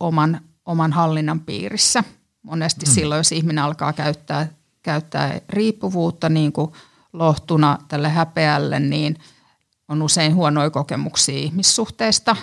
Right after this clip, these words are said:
Speaker 1: Ihmiset ei ole pystynyt auttamaan tai ei ole halunnut auttaa tai,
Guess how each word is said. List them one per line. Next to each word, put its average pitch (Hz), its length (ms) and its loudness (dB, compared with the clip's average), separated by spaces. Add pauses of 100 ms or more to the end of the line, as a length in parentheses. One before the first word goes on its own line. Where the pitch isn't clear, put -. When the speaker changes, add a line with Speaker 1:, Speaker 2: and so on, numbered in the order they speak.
(140)
Speaker 1:
Ihmiset 170 560 -2
ei 143 160 -4
ole 143 40 -2 (120)
pystynyt 147 400 -4
auttamaan 175 760 2
tai 123 160 -2
ei 110 140 -2
ole 117 120 -4
halunnut 208 400 2
auttaa 160 760 0
tai, 135 380 0